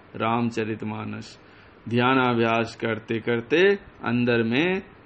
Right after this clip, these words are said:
आरोहण होगा, तब ईश्वर की ओर चलना होगा। यदि कोई कहे कि शरीर छूट जाएगा, उसको जला दिया जाएगा,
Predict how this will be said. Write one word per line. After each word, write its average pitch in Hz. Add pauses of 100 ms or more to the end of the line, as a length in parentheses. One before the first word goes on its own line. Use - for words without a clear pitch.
(100)
आरोहण 120
होगा, 117 (1700)
तब 185
ईश्वर 143
की 131
ओर 123
चलना 127
होगा। 117 (160)
यदि 123
कोई 120
कहे 123
कि 147
शरीर 127
छूट 127
जाएगा, 131 (1700)
उसको 123
जला 123
दिया 131
जाएगा, 117